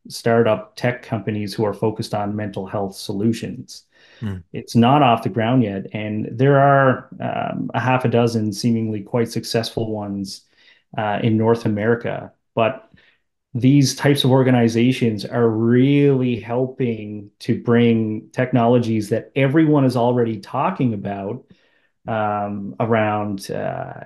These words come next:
Speaker 1: A I, um, and, uh, biometric wearables, et cetera. So bringing the data from, uh, a mental health perspective and using it to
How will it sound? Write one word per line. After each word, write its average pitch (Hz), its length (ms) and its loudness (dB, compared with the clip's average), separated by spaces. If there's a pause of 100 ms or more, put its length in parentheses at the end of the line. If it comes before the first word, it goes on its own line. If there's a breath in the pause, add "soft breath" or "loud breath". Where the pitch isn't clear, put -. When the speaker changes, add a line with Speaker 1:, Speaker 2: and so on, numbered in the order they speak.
(140)
Speaker 1:
A 110 220 0
I, 135 720 4 (600)
um, 98 1040 -4
and, 104 840 -2
uh, - 420 -8 (160)
biometric 123 840 4
wearables, 123 1080 2 (140)
et - 140 -12
cetera. 131 500 2
So 120 420 0
bringing 135 580 2
the 123 100 2
data 113 600 -2
from, 107 640 -6 (720 soft breath)
uh, 98 300 -2
a 117 80 0
mental 123 460 4
health 143 380 0
perspective 104 840 -4
and 107 200 -4
using 110 340 -2
it 101 240 -6
to 101 640 -2